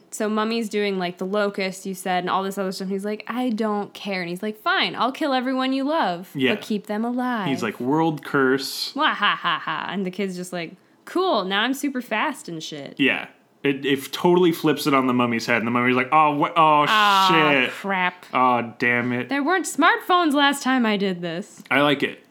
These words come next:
Speaker 2: I like it a lot, 'cause basically you've, you've given backstory to my boy
Speaker 1: Yeah.
Speaker 2: and his,
Speaker 1: Sorry I
Speaker 2: his
Speaker 1: made
Speaker 2: dead
Speaker 1: him a total
Speaker 2: grandpa.
Speaker 1: shit.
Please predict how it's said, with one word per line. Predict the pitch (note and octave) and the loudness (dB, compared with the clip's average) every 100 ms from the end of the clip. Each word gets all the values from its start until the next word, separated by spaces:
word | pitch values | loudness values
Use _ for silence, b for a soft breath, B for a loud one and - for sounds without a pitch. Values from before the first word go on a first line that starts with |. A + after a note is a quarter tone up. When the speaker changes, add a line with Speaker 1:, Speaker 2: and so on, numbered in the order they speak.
| _ _ _ | _ _ _
Speaker 2:
I | C#3 | -2
like | C3+ C3 | 0 2
it | B2+ | 0
a | |
lot, | A2 G#2+ - | -2 -6 -8
'cause | C#3 | -8
basically | B2 D#3 D#3+ D#3+ C#3+ B2 | -2 0 0 0 2 2
you've, | A#2+ B2 A#2 - _ | 2 2 0 -8 _
you've | C3 B2 A#2+ | -4 -2 2
given | D3+ C#3 | 2 2
backstory | A#2+ A2+ - - C3 A#2 A2 | 2 0 0 -2 0 0 -2
to | B2 | -2
my | A#2+ A#2+ | 0 0
boy | A2+ G2+ F2+ G#2 - _ G#3+ | -2 -6 -8 -14 -18 _ -8
Speaker 1:
Yeah. | C#4 F4+ - _ _ - | -6 -6 -10 _ _ -10
Speaker 2:
and | A2 G#2+ | -6 -6
his, | - G#2+ | -6 -4
Speaker 1:
Sorry | G2+ C#4+ E4+ | 0 0 2
I | F4 | 2
Speaker 2:
his | D4+ | 2
Speaker 1:
made | D4 | 2
Speaker 2:
dead | |
Speaker 1:
him | D4 | 2
a | B3 | 2
total | A#3 C4 C4 | 2 2 2
Speaker 2:
grandpa. | A3 G#3+ | 2 2
Speaker 1:
shit. | B3 C#4 B3+ | 0 0 -4